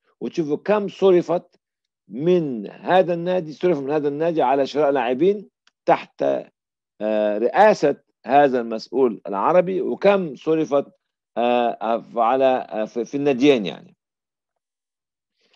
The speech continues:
تالت حاجة، خلفية ومنشأ هؤلاء الرؤساء. شباب صغير بسم الله ما شاء الله، الاتنين في الأربعينيات من عمرهم.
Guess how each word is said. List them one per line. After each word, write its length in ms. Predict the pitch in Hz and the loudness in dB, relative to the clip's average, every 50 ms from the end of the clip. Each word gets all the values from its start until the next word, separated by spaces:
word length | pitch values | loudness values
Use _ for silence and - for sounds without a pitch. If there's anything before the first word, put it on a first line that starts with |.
| _ _ _ _ _ | _ _ _ _ _
تالت 180 | - 156 147 120 | 2 2 2 2
حاجة، 600 | - 170 202 226 208 220 214 208 202 180 - - | 2 2 4 4 6 6 6 6 4 2 -2 -4
خلفية 600 | - 170 175 175 - - - 247 247 240 226 196 175 | -2 0 0 0 0 -2 -4 -2 0 2 2 2 0
ومنشأ 520 | 170 160 196 226 226 190 - 202 202 180 | 0 0 0 -2 -2 -2 0 2 2 4
هؤلاء 400 | 165 156 151 143 156 180 202 190 | 4 4 4 4 4 4 4 4
الرؤساء. 600 | 185 180 180 170 170 - 196 196 165 120 - - _ _ _ _ _ _ _ _ _ _ | 4 4 4 2 2 2 2 2 2 2 0 -4 _ _ _ _ _ _ _ _ _ _
شباب 500 | - - 160 - 240 240 226 185 131 - | -4 -2 2 6 8 8 10 8 6 4
صغير 560 | - - 127 127 143 160 156 151 135 117 107 | 0 -2 0 4 6 6 6 6 4 2 0
بسم 260 | 107 104 - - - | -2 -8 -12 -12 -10
الله 200 | 117 123 143 139 | -6 -2 -2 -2
ما 100 | 127 120 | -2 -4
شاء 160 | 107 - 98 101 | -6 -6 -6 -4
الله، 160 | 113 131 131 | -2 0 0
الاتنين 300 | 127 113 - 139 156 143 | 0 -2 -4 -6 -6 -6
في 100 | - 117 | -6 -6
الأربعينيات 840 | 110 110 107 98 98 92 101 101 104 107 107 98 85 82 _ - | -6 -6 -4 -4 -6 -8 -8 -8 -8 -8 -6 -6 -8 -8 _ -14
من 100 | 82 101 | -14 -12
عمرهم. 420 | 98 98 101 104 98 80 - - | -12 -10 -6 -6 -6 -6 -8 -12